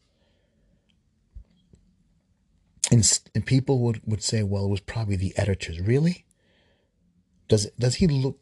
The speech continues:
does he, does this man look like a winner in this pa-, in the pages of the, of the, of the Old Testament? Even Job, Job himself, Job had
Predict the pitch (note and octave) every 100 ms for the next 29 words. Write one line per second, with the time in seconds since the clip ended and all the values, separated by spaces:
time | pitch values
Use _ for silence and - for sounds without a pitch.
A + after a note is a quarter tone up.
0 | - C3 B2+ - C3+ A#2+ C3 - D#3+ E3+
1 | E3 B2+ A2 A#2+ C3 - A2 - G2 G2
2 | F#2+ C2+ - _ _ _ _ _ _ _
3 | _ _ _ _ _ A2+ G2+ F#2+ - -
4 | - G2+ F2+ - G2+ F#2 F2 F2 E2+ E2+
5 | - - G2+ G2+ F2 E2 F#2+ G2+ F#2 D#2+
6 | - D#2+ - D2 F2 - - _ _ -
7 | - _ _ _ C3+ C#3 D#3+ C#3 C3 C#3
8 | B2 F#2 E2+ - - _ _ - _ _
9 | _ _ _ _ - F#2+ A2+ B2 - B2+
10 | - - F2+ D#2 - - - _ A2 A2
11 | A#2+ B2+ A2